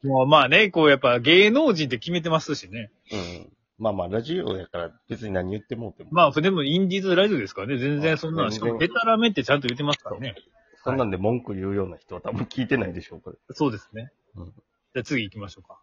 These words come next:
Speaker 2: はい。
Speaker 1: はい。えーと、戒名、もこもこももこさんです。ありがとうございます。
Speaker 2: ありがとうございます。
Speaker 1: 最近サンクチュアリが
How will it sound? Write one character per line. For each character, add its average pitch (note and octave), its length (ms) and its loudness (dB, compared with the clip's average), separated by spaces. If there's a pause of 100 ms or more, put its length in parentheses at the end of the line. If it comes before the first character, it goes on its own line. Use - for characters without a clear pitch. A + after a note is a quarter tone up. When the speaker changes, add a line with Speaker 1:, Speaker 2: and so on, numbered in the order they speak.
(140)
Speaker 2:
は - 160 -6
い。 F#2+ 80 -6 (400)
Speaker 1:
は A2 100 -4
い。 G2+ 240 -10
え A2+ 200 -2
ー - 40 -10
と、 G#2+ 80 -8
戒 D#3 240 2
名、 B2 240 0
も B2+ 220 -4
こ E3 160 2
も D#3 200 0
こ C#3 220 2
も C3 140 0
も A#2 180 -4
こ - 140 -16
さ - 100 -20
ん F2+ 160 -20
で - 80 -20
す。 - 240 -20 (260)
あ G#2 40 -10
り G#2 60 -6
が - 20 -12
と A2 60 -4
う - 20 -2
ご A2 80 -2
ざ A#2 40 4
い B2 40 6
ま B2+ 80 4
す。 - 340 -14 (120)
Speaker 2:
あ F#2 40 -10
り F#2+ 60 -2
が F#2 80 -6
と F#2+ 80 -6
う F#2+ 40 -4
ご F#2 60 -4
ざ G2 60 -2
い F#2+ 40 -4
ま G2 160 -6
す。 - 240 -20 (800)
Speaker 1:
最 F3 260 4
近 D#3+ 280 0
サ F#3+ 180 4
ン G3+ 140 6
ク G3 180 0
チ F#3 220 -4
ュ E3 80 6
ア A#2 80 0
リ G2+ 120 -8
が A2 280 2